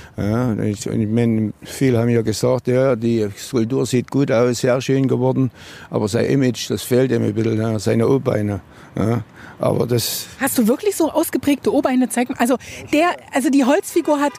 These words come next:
Speaker 2: gar keine O-Beine, muss ich mal dazu sagen.
Speaker 1: Ich hatte O-Beine gehabt, aber das durch meine Operation, Knieoperation hier, ja.
Speaker 2: Sieht man's nicht mehr so sehr.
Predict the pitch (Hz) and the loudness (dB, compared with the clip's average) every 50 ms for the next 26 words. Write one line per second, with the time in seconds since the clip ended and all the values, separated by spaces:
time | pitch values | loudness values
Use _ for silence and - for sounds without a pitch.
0 | - - - 226 226 240 233 - - 214 196 196 196 208 214 208 190 - 160 170 | -6 -2 0 2 2 2 0 0 0 0 0 0 0 2 0 0 2 2 2 2
1 | 180 185 180 180 175 - 190 170 - 185 170 165 170 - - 208 175 170 165 165 | 2 0 0 0 0 -2 0 2 2 2 2 2 -2 -2 -4 -4 -2 0 0 0
2 | 156 143 165 151 131 - 170 185 190 143 - - 139 127 127 123 135 131 127 117 | 0 -2 -6 -8 -8 -8 -4 -2 -2 0 0 0 0 2 4 4 4 4 2 2
3 | 117 123 139 160 - - - 135 139 131 127 123 123 139 131 120 - - 151 139 | 0 0 0 0 -2 -2 -4 -2 0 0 0 0 0 -2 -6 -6 -6 -6 -6 -4
4 | - 135 131 131 127 120 135 135 139 120 123 127 - - 143 143 147 147 139 - | -2 -2 -2 -2 -2 -2 -2 -4 -4 -4 -4 -6 -6 -4 -4 -2 -2 -2 -4 -2
5 | - 131 135 139 131 - 120 123 117 113 120 113 - - 127 131 131 131 123 123 | -2 -2 0 0 -2 -4 -4 -4 -4 -4 -4 -6 -4 -4 -2 -2 0 -2 -2 -2
6 | 123 127 131 131 120 117 110 117 123 123 123 - - - - - - 277 269 233 | -2 -2 -4 -4 -6 -6 -8 -10 -10 -12 -16 -20 -20 -20 -14 -6 0 0 0 2
7 | - 220 208 - - 208 - 208 185 175 - 175 165 170 160 | 2 0 0 0 -2 -4 -4 -2 -4 -2 -4 -6 -8 -8 -12